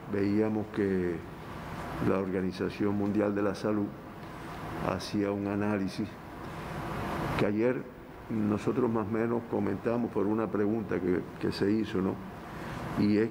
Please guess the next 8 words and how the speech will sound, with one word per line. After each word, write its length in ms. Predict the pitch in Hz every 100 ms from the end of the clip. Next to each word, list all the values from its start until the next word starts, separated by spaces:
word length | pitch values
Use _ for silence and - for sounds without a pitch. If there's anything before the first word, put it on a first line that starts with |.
| -
que, 340 | 123 123 131 - -
eh, 240 | 101 95 92
todo 240 | 107 104 104
parece 340 | 107 104 -
indicar 440 | 107 107 107 110 110
que 160 | 101
esta 240 | 95 - 110
enfermedad 720 | 95 117 107 101 104 110